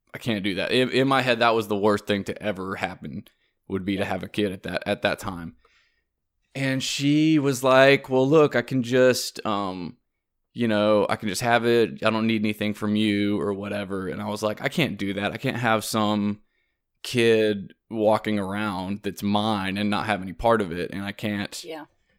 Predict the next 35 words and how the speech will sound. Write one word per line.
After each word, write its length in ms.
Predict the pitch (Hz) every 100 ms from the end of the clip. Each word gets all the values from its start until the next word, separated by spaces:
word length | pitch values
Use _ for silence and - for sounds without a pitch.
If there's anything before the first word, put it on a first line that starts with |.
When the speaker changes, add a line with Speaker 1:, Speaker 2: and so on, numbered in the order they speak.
| _ -
Speaker 1:
I 60 |
can't 220 | - 95
do 180 | 113 117
it." 160 | 98 -
So 720 | - 113 107 107 104 92 - _ -
I, 680 | 110 131 143 139 123 117 -
you 220 | 104 110
know, 220 | 104 - -
I 260 | 104 110 - _ -
pushed 360 | 113 135 -
it 200 | 92 -
and 140 | - 98
I 120 | 90
was 140 | 90
like, 160 | - -
"You 120 | - 107
need 160 | 98
to 60 | 90
do 220 | 80 110
something 280 | 123 107 -
about 300 | 82 - 52
it," 140 | 52 - _ _ -
you 120 | 95
know, 140 | 57 - _ _ _ _ _ -
like, 140 | 95
"You 80 | 101
need 220 | 98 85
to 80 | -
take 100 | -
care 180 | 107 92
of 80 | 78
it." 100 | - _ _ _ _ _ _ _ _ -
<clears throat> 420 | 196 - 202 101 95 _ _ _ _ _ _ _ - - - 113
And 500 | 110 98 90 90 - _ _ _ _ _ _ _ _ _ _ _ -
so 1000 | - - - 123 120 117 113 110 107